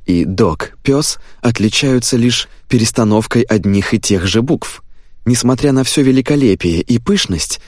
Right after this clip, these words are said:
несмотря на призыв быть больше Богом,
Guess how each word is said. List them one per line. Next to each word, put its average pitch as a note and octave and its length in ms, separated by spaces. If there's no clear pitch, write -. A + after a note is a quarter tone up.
несмотря B2 460
на B2+ 140
призыв C3 480
быть A#2 400
больше B2+ 480
Богом, B2 540